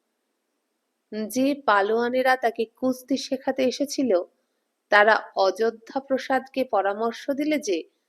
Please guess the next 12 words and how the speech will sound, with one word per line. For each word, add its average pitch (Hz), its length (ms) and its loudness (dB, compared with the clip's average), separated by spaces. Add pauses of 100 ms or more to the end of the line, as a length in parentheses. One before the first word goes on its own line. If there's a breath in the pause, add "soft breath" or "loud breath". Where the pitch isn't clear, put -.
(600)
পুষ্টিকর 339 760 0
খাবার 247 420 0 (280)
প্রচুর 359 640 -2
পরিমাণে 339 420 -2
না 233 280 0
খেলে 233 420 -2 (840)
কুস্তিতে 359 640 0
সাফল্য 269 720 -4
অর্জন 277 480 -2
করা 302 260 -4
সম্ভব 302 600 -8
নয়। 160 220 -12